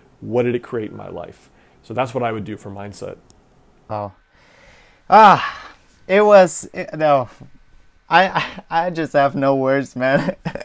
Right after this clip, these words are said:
Speaker 2: Like, I really enjoyed this interview, honestly, um, and that was really, re-, really well said.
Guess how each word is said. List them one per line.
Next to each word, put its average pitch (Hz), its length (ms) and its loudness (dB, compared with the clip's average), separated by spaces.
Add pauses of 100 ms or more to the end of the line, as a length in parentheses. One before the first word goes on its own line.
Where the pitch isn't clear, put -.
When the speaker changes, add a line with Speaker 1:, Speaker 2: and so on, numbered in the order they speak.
(480)
Speaker 2:
Like, 165 260 4
I 170 160 6
really 190 360 0
enjoyed 156 540 0
this 147 220 -6
interview, 147 680 -6
honestly, 143 600 -2
um, 131 380 -2
and 135 180 -6
that 139 220 0
was 139 400 -4 (220)
really, 143 560 -4 (200)
re-, 135 300 -6
really 135 400 -4
well 123 280 -2
said. 120 400 -4